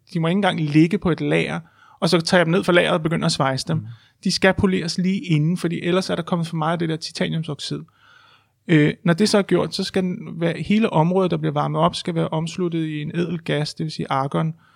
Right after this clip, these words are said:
Speaker 1: som gør, som, altså, det sku-, argon går ikke i forbindelse med titanium, når man, når det, når det smelter. Så, så når hele området er, altså, der bliver varmt, er, er, er indhyllet i argon,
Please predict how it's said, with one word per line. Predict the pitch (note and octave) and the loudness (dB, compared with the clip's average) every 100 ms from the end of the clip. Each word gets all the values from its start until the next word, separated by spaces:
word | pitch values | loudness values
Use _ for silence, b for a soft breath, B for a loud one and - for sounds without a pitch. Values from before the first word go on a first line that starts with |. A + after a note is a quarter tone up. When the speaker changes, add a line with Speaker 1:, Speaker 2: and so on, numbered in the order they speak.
| b b | b b
Speaker 1:
som | - - E3 | -6 0 0
gør, | D#3+ E3 E3+ D#3+ D#3+ | 4 4 4 0 -4
som, | - E3+ - _ - | -2 -2 -4 _ -16
altså, | - D#3+ - _ | -8 -8 -8 _
det | F3+ | -4
sku-, | - - F#3+ | 0 2 2
argon | F3 F3 G3+ G3+ | 4 2 2 -2
går | - _ | -4 _
ikke | G#3 G3+ | 0 2
i | |
forbindelse | - E3 D#3+ D#3 D#3+ E3+ | -2 -2 -2 -2 -4 -2
med | D#3 | -2
titanium, | - - D#3+ D#3 D#3+ | -4 -2 -2 -2 -4
når | D#3+ | -4
man, | D3+ D#3 | -4 -8
når | - D#3 | -6 -6
det, | D#3 D#3 - | -6 -8 -6
når | D#3 | -6
det | D3 | -4
smelter. | - C#3+ C3+ D#3 D3+ b b b b b | -2 -2 -2 -4 -8 b b b b b
Så, | - F#3+ - | 0 0 0
så | - F3 | -2 0
når | E3 E3+ | 0 0
hele | F#3 A3 | 2 4
området | E3+ F#3+ F#3 F3+ | 4 4 4 2
er, | D#3+ D#3 | 0 -2
altså, | - D3 D3+ D3+ D3+ - - | -2 -6 -4 -4 -6 -14 -4
der | D3+ | 0
bliver | D3+ | 0
varmt, | B2+ F3+ F3+ F3 - D#3 | 4 2 2 -4 -14 -12
er, | E3+ - | -10 -8
er, | D#3 D3 - - | -8 -8 -8 -10
er | D#3+ D3 C#3+ - | -8 -8 -8 2
indhyllet | F#3 F3 G3 F3+ E3+ | 4 4 2 2 -2
i | D#3 D3 | -4 -2
argon, | C#3+ E3+ F#3 | 0 2 0